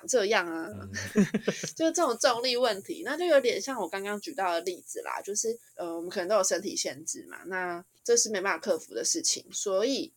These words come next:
Speaker 1: 我们如果一直执着在这件事情上面，我们可能是完全没有施力点的，
Speaker 2: 嗯哼哼。
Speaker 1: 我们完全没有任何解决方案，即便我们是智商一百八的，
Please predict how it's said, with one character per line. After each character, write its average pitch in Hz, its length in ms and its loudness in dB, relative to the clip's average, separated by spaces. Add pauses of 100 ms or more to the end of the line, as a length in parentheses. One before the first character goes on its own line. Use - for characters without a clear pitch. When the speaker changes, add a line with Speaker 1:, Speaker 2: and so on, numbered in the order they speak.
Speaker 1:
我 214 100 0
们 208 120 4
如 233 140 8
果 208 160 6
一 240 60 4
直 226 100 -2
执 - 160 -6
着 185 140 0
在 185 100 2
这 185 160 -2
件 180 220 -2
事 175 120 -2
情 - 200 -2
上 - 260 0
面， - 180 -12 (300)
我 165 60 -10
们 180 160 -4
可 190 160 -4
能 165 200 -6
是 208 200 -2
完 165 180 0
全 165 180 -2
没 170 80 -4
有 160 120 -6
施 - 380 -4
力 165 200 -4
点 - 220 -8 (100)
的， - 100 -18 (120)
Speaker 2:
嗯 107 180 -6
哼 92 160 -12
哼。 85 80 -20
Speaker 1:
我 90 80 -10
们 165 100 -6
完 170 200 -2
全 175 200 2
没 170 180 -4
有 165 140 0
任 185 160 4
何 165 140 -4
解 135 140 -6
决 135 160 -8
方 160 160 -2
案， 160 260 0
即 196 140 -4
便 240 200 2
我 180 120 2
们 160 160 -4
是 190 320 0 (240)
智 226 200 2
商 202 200 8
一 214 80 0
百 170 160 0
八 175 280 4
的， 151 380 -2